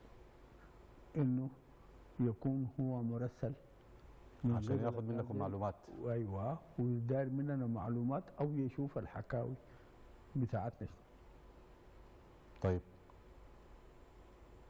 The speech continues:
Speaker 1: فهمنا أنا والسعودي بالراحة في إنه أنا بعرف لك الزول ده. مشيت عليه، "ازيك يا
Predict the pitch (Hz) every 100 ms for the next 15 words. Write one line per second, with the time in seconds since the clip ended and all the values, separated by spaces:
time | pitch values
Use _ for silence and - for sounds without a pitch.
0 | - - - - - - - - - -
1 | - 117 113 143 139 131 123 113 - 95
2 | 143 175 - - - 110 110 - 170 -
3 | - - - - - - 107 104 107 117
4 | - - - - - - - - - -
5 | - - - - - - 120 123 120 110
6 | 120 123 123 110 110 117 110 120 - -
7 | - - - - - - - - - -
8 | - 113 117 127 131 104 107 131 160 -
9 | - - - - - - - - - -
10 | - - - - - 120 123 120 - 110
11 | 90